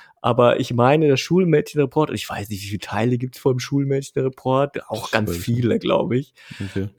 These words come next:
Speaker 1: Und ich meine, dass es wirklich tatsächlich in Deutschland, <laughs> also die, in den siebziger Jahren sind die da reingerannt ohne Ende.
Speaker 2: <laughs>
Speaker 1: Äh, also, äh, ich glaube, bei inside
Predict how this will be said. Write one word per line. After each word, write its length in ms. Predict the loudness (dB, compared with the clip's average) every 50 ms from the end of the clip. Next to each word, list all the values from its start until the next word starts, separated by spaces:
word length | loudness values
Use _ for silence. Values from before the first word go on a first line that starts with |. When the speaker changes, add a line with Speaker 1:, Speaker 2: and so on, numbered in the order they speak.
| _ _ -4
Speaker 1:
Und 180 | -4 -4 -4 -4
ich 120 | -8 -6 -2
meine, 240 | 0 2 2 2 2
dass 140 | 0 0
es 120 | -2 -2 0
wirklich 280 | 0 0 0 0 -6 -2
tatsächlich 560 | -2 -4 -4 0 0 0 0 0 -2 -6 -6
in 120 | -6 -6
Deutschland, 400 | -6 -4 -4 0 2 2 2 2 0
<laughs> 200 | -2 -2 -2 -2 -2
also 100 | -4 -2
die, 140 | 0 0
in 120 | 0 0 0
den 120 | -2 -4
siebziger 320 | -6 -8 -6 0 2 2 4
Jahren 260 | 4 2 0 0 0
sind 120 | 0 0
die 60 | 0
da 140 | 0 0 0
reingerannt 720 | -2 -2 -2 0 0 0 0 0 -2 -2 -2 -2 -2 -2
ohne 240 | -2 -2 -2 0 0
Ende. 440 | 0 -2 -2 -2 -4 -4 -6 -8 -8 -12 -18 -20 -20 -20 -14 -6
Speaker 2:
<laughs> 540 | -6 -6 -4 -4 -6 -6 -4 -8 -8 -8 -8 _ -20 -20 _ _ _ -10 -4
Speaker 1:
Äh, 400 | -2 -2 0 0 -2 -2 -4 -6 _ _ _ _ _ _ -12 -4
also, 260 | -4 -4 -4 -4 -10 -12 _ -20 -18 -12 -8
äh, 240 | -6 -6 -6 -6 -8 -10 _ -16
ich 160 | -16 -14 -4
glaube, 220 | 0 2 2 2 2
bei 100 | 0 -4
inside 380 | -4 -2 -4 -2 0 -2 -2